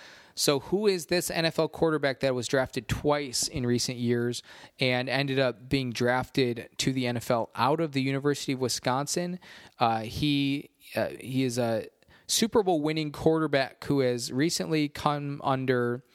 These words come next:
much malignation, M A L I G N A T I O N, for his performance with a new team,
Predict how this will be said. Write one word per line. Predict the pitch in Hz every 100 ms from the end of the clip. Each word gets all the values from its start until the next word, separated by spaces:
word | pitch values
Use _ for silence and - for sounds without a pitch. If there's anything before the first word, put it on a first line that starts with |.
| - - - _
much | 131 151 - - -
malignation, | 156 139 165 156 123 123 139 - 123 104 107 143 _ _ _ _ _ _ _ _ - - -
M | 127 139 -
A | 127 131
L | - 120 123 -
I | 117 123 127
G | 110 120 117 -
N | 123 127
A | 131 120 117 117 117 120 - - _ -
T | - 139 139
I | 117 120 117
O | 117
N, | 113 117 117 117
for | - 123 117 110 110 - -
his | - 143 -
performance | 131 123 - 143 147 139 -
with | 123 -
a | 127
new | 120 120 135
team, | 135 - - 139 127 107 104